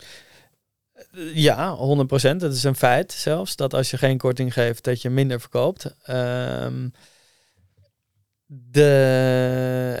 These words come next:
ergens daar in het midden zit de sweet spot. Eh, wa-, waar dat is,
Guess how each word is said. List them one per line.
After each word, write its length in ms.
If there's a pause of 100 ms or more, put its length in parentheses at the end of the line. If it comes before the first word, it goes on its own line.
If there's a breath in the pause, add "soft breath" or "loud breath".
ergens 400
daar 260
in 80
het 100
midden 240
zit 160
de 60
sweet 240
spot. 340 (260)
Eh, 460 (260)
wa-, 300
waar 280
dat 180
is, 340